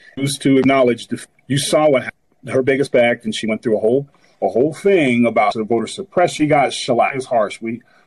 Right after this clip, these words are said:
uh, how the election was stolen from him. And now he might feel that way, but, but that perception, what does that lead to? All of a sudden, that gives the January sixth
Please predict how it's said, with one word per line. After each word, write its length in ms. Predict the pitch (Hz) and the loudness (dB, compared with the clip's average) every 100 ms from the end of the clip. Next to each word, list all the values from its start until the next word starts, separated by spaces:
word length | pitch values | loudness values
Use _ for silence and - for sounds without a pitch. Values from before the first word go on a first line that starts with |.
| _ | _
uh, 120 | - - _ _ _ _ _ _ | -10 -10 _ _ _ _ _ _
how 140 | 104 | 0
the 80 | 104 | 0
election 380 | 113 117 113 127 | 0 0 0 -2
was 120 | 131 | -2
stolen 320 | - 160 143 | 0 2 2
from 160 | 120 98 | 0 -8
him. 220 | - - _ _ | -16 -20 _ _
And 80 | 113 | -4
now 360 | 117 117 110 - _ _ _ _ | 0 2 0 -6 _ _ _ _
he 200 | - 185 | 0 2
might 260 | 220 202 135 | 2 0 -2
feel 300 | - 180 175 | 2 2 4
that 160 | 127 | 2
way, 100 | 113 | 0
but, 160 | 98 98 _ _ _ _ _ | -6 -10 _ _ _ _ _
but 100 | - | -8
that 260 | - 123 - | -2 -2 -2
perception, 720 | - 175 175 170 - 185 147 | -6 -4 0 0 0 -4 -2
what 120 | 123 | -2
does 160 | 139 139 | -2 -2
that 200 | 151 147 | -2 -2
lead 220 | 156 165 | -4 -4
to? 180 | 117 101 | -6 -4
All 260 | - 170 196 | 0 2 2
of 40 | |
a 60 | 190 | -2
sudden, 320 | - 196 156 | 0 0 0
that 220 | 143 147 | -2 -2
gives 260 | 151 156 143 | -4 -4 -4
the 120 | 127 | -8
January 600 | 120 117 131 139 139 120 | -4 -2 0 0 0 -2
sixth 560 | - - 139 - - | -6 -4 -4 -4 -14